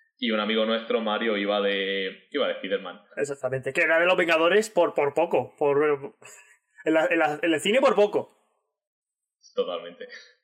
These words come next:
Speaker 1: Bueno, a ver, sí. En fin, es que si hablo, si seguimos con los cómics, pues se-, nos podemos extender
Speaker 2: A ver,
Speaker 1: mucho.
Speaker 2: y esto es de cine, esto es de cine. Pero es que como
Speaker 1: Ajá.
Speaker 2: siempre, siempre nos vamos a lo, a lo friki, tío. Siempre somos
Speaker 1: Sí,
Speaker 2: unos
Speaker 1: siempre,
Speaker 2: fricados.
Speaker 1: siempre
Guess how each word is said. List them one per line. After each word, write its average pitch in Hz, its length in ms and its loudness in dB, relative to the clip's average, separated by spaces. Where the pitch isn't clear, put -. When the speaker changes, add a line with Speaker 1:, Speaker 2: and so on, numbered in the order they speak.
Speaker 1:
Bueno, 101 200 -2
a 104 200 0
ver, 107 180 -2
sí. - 140 -6
En 123 120 -4
fin, 117 160 -2
es 110 80 -6
que 135 160 -2
si 139 160 -4
hablo, 131 200 0
si 131 120 -6
seguimos 131 240 -2
con 127 100 0
los 113 100 -2
cómics, 123 320 -4
pues 110 140 -8
se-, 107 200 -6
nos 110 120 -2
podemos 107 260 -4
extender 101 320 -12
Speaker 2:
A 131 40 -4
ver, 135 100 0
Speaker 1:
mucho. - 120 -4
Speaker 2:
y - 20 0
esto 208 180 0
es 220 60 2
de 190 100 2
cine, 160 460 -6
esto - 160 -4
es 220 60 2
de 196 60 0
cine. 135 380 -6
Pero 156 240 0
es 156 60 -2
que 180 80 -2
como 170 160 -2
Speaker 1:
Ajá. 151 60 -2
Speaker 2:
siempre, 190 220 -2
siempre - 460 -4
nos 170 80 0
vamos 175 200 0
a 170 40 0
lo, 151 140 -2
a 147 60 2
lo 131 100 0
friki, 135 380 -8
tío. 143 200 -4
Siempre 151 240 -4
somos 156 140 -4
Speaker 1:
Sí, 120 60 -4
Speaker 2:
unos 107 120 -2
Speaker 1:
siempre, 120 200 -2
Speaker 2:
fricados. 151 180 0
Speaker 1:
siempre 127 100 0